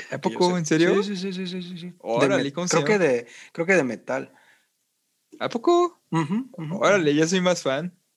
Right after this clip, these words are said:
Speaker 2: <laughs> Sí, sí, no, es un, un tipazo, este, Saruman.
Speaker 1: Saruman.
Speaker 2: Y, pero murió, murió hace, hace un par de años.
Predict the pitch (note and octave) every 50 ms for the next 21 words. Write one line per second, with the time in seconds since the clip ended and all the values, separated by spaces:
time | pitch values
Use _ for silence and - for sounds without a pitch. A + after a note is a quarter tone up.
0 | _ _ _ _ _ _ _ _ - - - - G#3 G3+ - - F3+ F#3+ F3+ E3+
1 | D#3+ - E3 E3 E3+ E3+ D#3+ E3+ E3+ - D3+ D#3 E3+ E3+ E3 D#3+ E3+ F3 E3 D#3+
2 | D3+ D#3 D#3 D3+ - C3 C3+ C3+ B2 A2+ - - B2+ A#2 A2+ - _ - - A#2
3 | A#2 B2 A#2+ A#2+ - B2 A2+ - - - - C3 B2+ B2 A#2+ - A#2+ - _ _
4 | - - - - E3 E3+ D#3+ C#3 A#2+ G#2+ G2 F2 E2 - - - - C3+ C3+ C3+
5 | C3+ C3 C3 - - - - E3 D#3+ D3+ D#3 - - D3+ D3+ F3+ G3+ G#3 F#3+ D#3
6 | - D3+ D#3 E3 F3 F3+ F3+ - F#3+ E3+ D#3 D3+ C#3 - - E3 D#3 D3 C#3 C3
7 | C#3 C#3 D#3 C#3+ C3+ C3 C3+ C3+ A#2+ A2 - - -